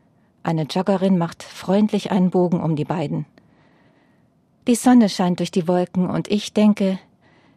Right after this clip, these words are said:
wie klein wir Menschen sind, im Großen und Ganzen gesehen.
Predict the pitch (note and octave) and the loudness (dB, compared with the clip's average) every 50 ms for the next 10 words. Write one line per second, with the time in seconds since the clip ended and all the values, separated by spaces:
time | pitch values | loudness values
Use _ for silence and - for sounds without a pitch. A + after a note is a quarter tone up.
0 | _ - G3+ G#3+ C4 C#4 C4+ B3+ - - - G3 G3 G#3 G3+ G3+ F#3 F3 D#3+ - | _ 0 2 2 4 2 2 -2 -4 -4 -2 0 2 2 2 2 0 0 0 0
1 | F3 E3+ E3+ E3+ D#3+ E3 - - E3+ D#3+ - - D#3 D#3 D#3+ D#3+ D#3 - - - | 0 0 0 0 -2 -2 -4 -4 -6 -6 -6 -6 -4 -4 -4 -4 -6 -10 -18 -16
2 | _ - G3 F3+ E3+ - D3+ D#3+ F3+ F#3 F3 - - E3+ E3 - - D#3+ - E3 | _ -2 0 0 0 0 0 0 2 2 0 0 -2 -4 -4 -2 -4 -4 -4 -2
3 | D#3+ E3+ D#3+ - - E3 D3+ D#3 - - E3 D#3+ D3 D#3 D#3+ | -4 -4 -6 -6 -6 -6 -6 -6 -6 -6 -6 -6 -6 -6 -6